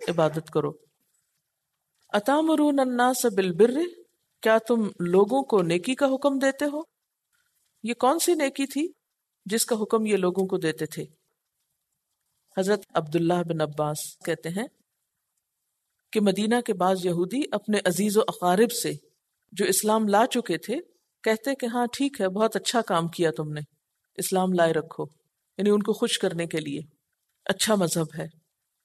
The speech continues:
لیکن خود دنیا کے فائدے، لالچ، حسد اور دیگر امراض کی بنا پر خود اسلام لانے سے رک جاتے۔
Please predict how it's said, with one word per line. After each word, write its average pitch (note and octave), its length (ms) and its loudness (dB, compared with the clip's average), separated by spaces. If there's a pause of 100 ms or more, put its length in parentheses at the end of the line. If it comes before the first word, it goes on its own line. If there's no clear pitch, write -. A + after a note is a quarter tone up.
(200)
لیکن G#3 260 2
خود C#4+ 280 0 (1600)
دنیا G3+ 300 2
کے G3+ 140 -6
فائدے، E3+ 640 -2
لالچ، E3+ 420 0 (420)
حسد E3+ 320 -4 (120)
اور F3+ 140 -2
دیگر F#3 360 -2
امراض E3 380 0
کی F3+ 120 -8
بنا D#3 240 -4
پر D#3+ 160 -4 (1400)
خود G#3+ 280 2
اسلام F3 400 -2
لانے E3 320 -2
سے G3 180 -6 (580)
رک F3 260 -2
جاتے۔ D3+ 340 -2